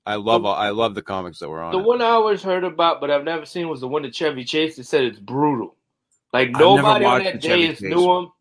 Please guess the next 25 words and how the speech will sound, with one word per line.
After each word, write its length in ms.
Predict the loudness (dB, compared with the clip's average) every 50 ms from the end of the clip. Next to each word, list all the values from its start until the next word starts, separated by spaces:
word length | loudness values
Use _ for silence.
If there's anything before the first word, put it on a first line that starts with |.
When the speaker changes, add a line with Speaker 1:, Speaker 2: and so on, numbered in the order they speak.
| _ _ _ _ _ _ _ _ _ _ _ -12
Speaker 2:
and 120 | -4 0
it 40 | 2
was 80 | 2 2
Speaker 1:
I've 60 | 2
Speaker 2:
just 80 | 0
Speaker 1:
never 160 | 0 2 2 2
watched 320 | 4 4 4 4 2 0
that 40 | -2 -2
Speaker 2:
assassins. 60 | -4 -4
Speaker 1:
one. 200 | -8 -10 -12 -16 _ _ _ _ _ _ _ _ _ _ _ _ _
Speaker 2:
Steve 140 | -10 -4 0
Speaker 1:
No, 240 | 0 2 2 2 2
I've 60 | 4
Speaker 2:
Martin 180 | 2 2 2 2
Speaker 1:
never. 60 | 0
Speaker 2:
wasn't 320 | 0 0 0 -4 -4 0
there. 440 | 2 2 2 4 2 2 2 0 0
I 80 | 0 0
don't 160 | 0 -2 -2
think, 200 | -4 -4 -4 -2
uh, 360 | 0 0 2 2 2 0 0 0
Martin 260 | 0 0 0 0 -2
Short 340 | -6 -2 2 2 2 2 2
was 180 | -2 -4 -2
there. 340 | 0 2 4 4 4 2 -2